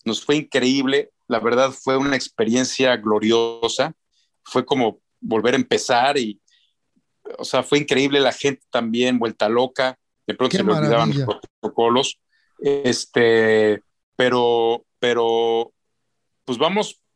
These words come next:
Speaker 1: poco a poco, ¿no? Vamos a ir como empezando a regresar. Ya hay varias propuestas, varias co-, cartas en la mesa para, para regresar. Y yo creo que ya que se ve el horizonte un poco más claro,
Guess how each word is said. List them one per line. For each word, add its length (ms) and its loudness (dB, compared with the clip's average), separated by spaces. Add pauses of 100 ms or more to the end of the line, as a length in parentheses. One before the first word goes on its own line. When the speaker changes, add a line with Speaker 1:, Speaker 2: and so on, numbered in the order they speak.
(560)
Speaker 1:
poco 220 -2
a 100 0
poco, 380 -2
¿no? 260 -2
Vamos 320 0
a 60 0
ir 160 -4
como 440 -2 (140)
empezando 540 0
a 40 2
regresar. 680 0 (240)
Ya 180 -2
hay 140 0
varias 320 0
propuestas, 760 -4
varias 440 -4 (500)
co-, 240 -10
cartas 400 -2
en 80 0
la 80 0
mesa 420 2
para, 440 -2
para 180 -2
regresar. 680 0 (1000)
Y 140 -6
yo 140 4
creo 160 2
que 140 0
ya 220 0
que 80 -6
se 160 -4
ve 100 -2
el 80 0
horizonte 420 -4
un 80 -6
poco 280 -4
más 460 -2
claro, 500 2